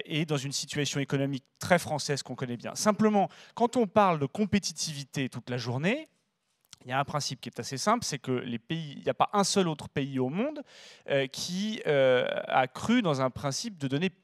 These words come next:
publiques payantes. Donc on serait le seul îlot, euh, au milieu du monde à vendre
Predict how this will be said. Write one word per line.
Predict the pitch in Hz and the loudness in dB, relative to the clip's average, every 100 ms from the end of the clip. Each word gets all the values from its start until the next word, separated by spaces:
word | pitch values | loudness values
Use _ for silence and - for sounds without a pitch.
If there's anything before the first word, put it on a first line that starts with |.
| _ - | _ -2
publiques | 160 165 233 - - | 0 0 -6 -2 4
payantes. | 190 135 - - - - - - - | 4 4 -6 -14 -18 -20 -20 -20 2
Donc | 180 170 - | 4 4 2
on | 175 | 0
serait | 170 - 165 151 | 2 4 6 6
le | - 139 131 | 2 0 0
seul | - 214 175 156 - | 6 6 6 2 0
îlot, | 196 202 196 135 - - | 4 6 6 4 -6 -2
euh, | 135 | -2
au | 139 151 | 0 -2
milieu | 160 147 143 | -2 0 0
du | 131 | 0
monde | 156 202 311 302 - | 0 0 2 2 2
à | 147 | 2
vendre | 135 160 226 180 131 | 6 8 8 6 4